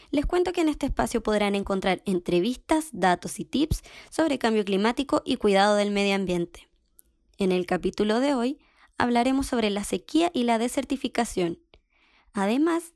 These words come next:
te ayudaremos a descubrir a cuál árbol se parece más tu papá para que puedas darle un regalo especial en su día. Por otro lado, también tenemos preparado para ti la reseña de El libro de los animales misteriosos.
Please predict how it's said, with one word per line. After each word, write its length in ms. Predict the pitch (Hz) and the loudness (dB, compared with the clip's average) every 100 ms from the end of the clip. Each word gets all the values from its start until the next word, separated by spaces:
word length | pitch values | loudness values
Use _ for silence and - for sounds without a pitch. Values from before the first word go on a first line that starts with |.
| _ | _
te 100 | - | 0
ayudaremos 600 | 277 233 220 226 262 277 | 2 2 2 2 0 0
a 40 | |
descubrir 540 | 220 214 - 196 240 - | -2 -2 -4 -2 -2 0
a 120 | 226 | -2
cuál 360 | 214 - 330 359 | -2 0 2 2
árbol 280 | 339 339 349 | 2 2 0
se 140 | 294 | 0
parece 380 | 226 220 220 226 | 0 0 0 -2
más 300 | 208 208 - | -2 -4 -6
tu 120 | - | -2
papá 400 | 320 320 208 285 - - - - | -2 0 0 -2 -8 -20 -6 2
para 160 | 240 | 2
que 180 | 226 226 | 4 -2
puedas 360 | - 262 302 269 | 2 2 2 2
darle 240 | 277 302 | 2 2
un 80 | 294 | 2
regalo 320 | 233 233 247 | 2 2 2
especial 480 | - 214 - 240 240 | 0 -4 0 0 2
en 100 | 233 | -2
su 220 | - 226 | 0 0
día. 320 | 190 180 - _ - _ _ _ _ - | 0 -2 -4 _ -20 _ _ _ _ -6
Por 240 | - 185 185 | 0 2 2
otro 240 | - 294 | 2 2
lado, 300 | 311 240 220 | 4 4 2
también 320 | 214 190 190 | 0 0 0
tenemos 280 | 196 196 202 | 0 0 -2
preparado 540 | 208 185 185 185 185 | -2 2 2 4 2
para 240 | - 220 269 | 0 0 0
ti 300 | 254 254 277 - - - - | -2 -4 -4 -14 -20 -20 -2
la 200 | 277 285 | 2 4
reseña 460 | 277 294 294 285 | 4 4 4 4
de 160 | 262 254 | 2 0
El 240 | 214 220 | 0 2
libro 360 | 233 320 349 339 | 4 4 4 2
de 120 | 233 | 2
los 220 | 233 208 | 2 2
animales 440 | 214 202 208 226 240 | 0 2 4 4 4
misteriosos. 840 | 220 - 208 170 - - - - | 0 0 0 -2 -4 -6 -8 -8